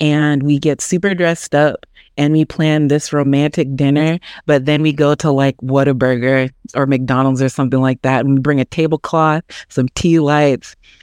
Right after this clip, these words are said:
and we have, we go through the whole shebang of a, like, romantic dinner with friends. Like, the guys are pulling out the chairs, all this other stuff,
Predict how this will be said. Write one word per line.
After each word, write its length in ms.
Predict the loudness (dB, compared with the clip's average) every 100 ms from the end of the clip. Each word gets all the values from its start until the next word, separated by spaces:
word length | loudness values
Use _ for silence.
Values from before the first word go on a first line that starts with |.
| _ -2
and 640 | 0 2 2 0 -2 -6 -18 -20 -12 -4
we 460 | 0 2 4 2
have, 340 | 0 -2 -2 0
we 140 | 0
go 160 | 2 2
through 180 | 2 0
the 120 | 0
whole 320 | 2 2 2
shebang 640 | 0 -2 0 2 2 2
of 200 | 0 0
a, 320 | 2 2 0 -6 -14 -4
like, 260 | -2 0
romantic 640 | 0 2 2 0 0 -2 0
dinner 480 | 0 2 2 0 -4 _ -4
with 200 | -2 -2 -2
friends. 340 | 0 2 2 0
Like, 160 | 0
the 100 | -2
guys 300 | 0 0 0
are 80 | -2
pulling 300 | 0 0 2
out 140 | 2
the 80 | -2
chairs, 600 | -4 0 2 2 2 2
all 180 | 0 0
this 200 | 0 0
other 200 | 0 0
stuff, 420 | 0 0 0 0